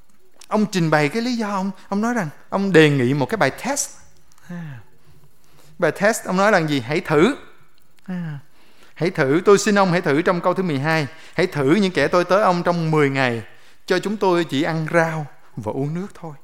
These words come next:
Xin, hãy thử trong mười ngày." À, ở đây thì tôi cũng lưu ý rằng, không phải nói điều này, nói, "Ồ, Daniel nói vậy cho nên từ nay về mình chỉ ăn rau thôi", phải không? Ăn rau nó mới bổ, chứ còn mấy cái thịt cá nó không bổ.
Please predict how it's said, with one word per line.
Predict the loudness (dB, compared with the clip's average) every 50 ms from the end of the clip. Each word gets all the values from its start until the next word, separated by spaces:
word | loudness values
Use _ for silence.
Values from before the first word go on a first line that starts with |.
| -20 -20 -20 -20 -20 -20 -20 -20 -20 -20 -20 -20 -20 -20 -20 -20 -20 -20 -20 -20 -20 -20 -20 -18 -14
Xin, | -8 -6 -6 -6 -6 -8 -12 -18 -20 -20 -20 -20 -20 -20 -20 -18 -16
hãy | -16 -12
thử | -8 -8 -8 -6 -6
trong | -8 -8 -8
mười | -8 -10 -10
ngày." | -10 -12 -14 -16 -18 -20 -20 -20 -20 -20 -20 -20 -20 -20 -20 -20 -20 -20 -20 -20 -18
À, | -18 -18 -18 -20 -20 -20 -20 -20 -20 -20 -6 -2
ở | 0 2
đây | 2 2 2 0 0
thì | -2 -2 -2 -2 -2 -2 -2
tôi | -4 -4 -4 -4
cũng | -4 -2
lưu | -2 0 0
ý | 0 0 0 0
rằng, | -2 -2 -4 -6 -8 -10 -12 -18 -20 -20 -20 -20 -20 -16 -14
không | -12 -10
phải | -8 -8 -6
nói | -6 -6 -6
điều | -6 -6
này, | -6 -6 -8 -8
nói, | -10 -10 -10
"Ồ, | -10 -12 -12 -14 -18 -20 -20 -20 -20 -20 -10 -4
Daniel | -4 -2 -2 -2 -2 -4 -4
nói | -4 -4 -6 -6
vậy | -6 -6 -8 -6 -6
cho | -6
nên | -6 -4 -6 -8
từ | -8 -8 -6
nay | -4 -4 -4 -2 -2
về | 0 0 0 0 -2
mình | -4 -6 -6 -8 -10
chỉ | -10 -8
ăn | -8 -6 -4 -2
rau | 0 0 0 0 -2 -4
thôi", | -6 -4 -4
phải | -4 -4
không? | -4 -6 -8 -12 -18 -20 -20 -20 -16
Ăn | -12 -10 -6 -4
rau | -2 -2 -2 -2
nó | -4 -6
mới | -6 -8 -6
bổ, | -6 -6 -6 -4 -4 -4 -6 -8 -12 -14
chứ | -14 -14
còn | -14 -14 -14 -14 -14
mấy | -14 -12
cái | -12 -12
thịt | -12 -12 -14 -10
cá | -8 -8 -8 -8
nó | -8 -10
không | -10 -10 -10 -12
bổ. | -14 -14 -14 -16 -16